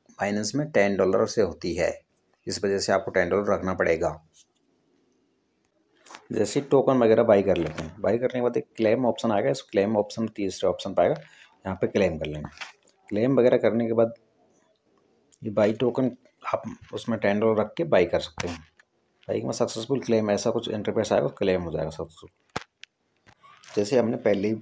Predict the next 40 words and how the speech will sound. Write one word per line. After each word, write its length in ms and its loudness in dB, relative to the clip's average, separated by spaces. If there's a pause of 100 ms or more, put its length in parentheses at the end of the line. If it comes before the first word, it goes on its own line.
(160)
इसमें 240 -8
पोस्ट 300 -4
डाला 200 -2
हुआ 180 -6
है 140 -10 (400)
कि 80 -10
Binance 360 2
पे 100 4
एक 60 4
न्यू 280 4
इवेंट 260 0
है, 60 0
एक 240 -2
मिलियन 340 -2
प्राइस 260 2
पूल 200 -6
है, 60 -4
कितना 300 -2
भी 60 4
आपको 260 2 (120)
करीबन 360 -2 (600)
दो 120 0
चार 200 4
डॉलर 280 4
से 180 -6
लेकर 240 -2 (180)
टेन 200 0
डॉलर 160 2
से 120 -2
ऊपर 200 -2
का 120 -4
प्रॉफिट 420 -2
होगा, 180 -6
पक्का 320 -4
होगा। 240 -2 (600)
आपको 220 -4
जैसे 280 2
कि 80 2
स्क्रीन 280 -2
हमने 300 0